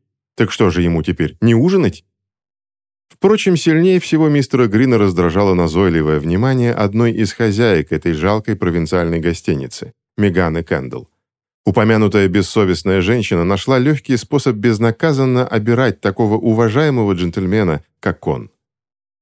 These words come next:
И всё же сейчас, когда мистер Грин возвращался после ужина в свой номер, который, к слову, также мог бы быть и получше, он не хотел думать о плохом пищеварении, ворах, пронырах и должниках.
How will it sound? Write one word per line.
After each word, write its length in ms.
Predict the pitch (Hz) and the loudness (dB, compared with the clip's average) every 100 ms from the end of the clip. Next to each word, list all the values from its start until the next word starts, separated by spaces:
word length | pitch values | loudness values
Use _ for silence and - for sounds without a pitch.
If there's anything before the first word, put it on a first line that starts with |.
| _ _ _ - | _ _ _ -2
И 100 | 92 | -2
всё 260 | - 107 | 2 0
же 140 | 90 92 | 2 0
сейчас, 540 | - 101 - 135 117 | 0 -4 0 -2 -2
когда 340 | - 82 82 90 | -4 -4 0 0
мистер 380 | 95 - 87 | 0 -2 -4
Грин 360 | 78 92 92 80 | -2 0 0 -2
возвращался 800 | - 87 82 87 - 98 82 85 | -2 -2 0 -4 -2 -2 -2 -4
после 340 | - 80 85 | -6 -6 -4
ужина 400 | 87 90 80 78 | -2 -2 -4 -6
в 60 | 76 | -8
свой 240 | - 82 | -6 -4
номер, 440 | 82 120 113 73 - _ _ | -2 -2 -2 -2 -6 _ _
который, 380 | - 135 160 135 | -4 0 2 2
к 100 | 123 | 0
слову, 420 | - 131 123 120 | -2 0 2 2
также 440 | 120 127 95 71 73 | 0 -2 -2 -4 -4
мог 180 | 73 71 | -4 -4
бы 120 | 76 | -4
быть 200 | 73 76 | -4 -6
и 120 | 101 | -8
получше, 540 | 85 80 135 - 175 - _ _ _ _ | -6 -4 -4 -4 -6 -8 _ _ _ _
он 180 | 147 156 | 0 2
не 100 | 160 | 2
хотел 360 | 151 143 165 | 0 0 0
думать 360 | 139 135 104 85 | 2 2 2 0
о 60 | 95 | -2
плохом 380 | 104 98 104 | -2 -2 -2
пищеварении, 880 | 85 85 - 87 90 110 107 85 78 | -2 -4 -2 -2 0 0 0 -2 -2
ворах, 560 | - 82 107 92 73 - | -4 -2 0 0 -2 -6
пронырах 640 | - 92 82 87 82 76 | -4 -2 0 -2 -2 -6
и 140 | - 98 | -6 -2
должниках. 760 | 92 78 76 69 71 - - | -2 -2 -6 -8 -10 -12 -16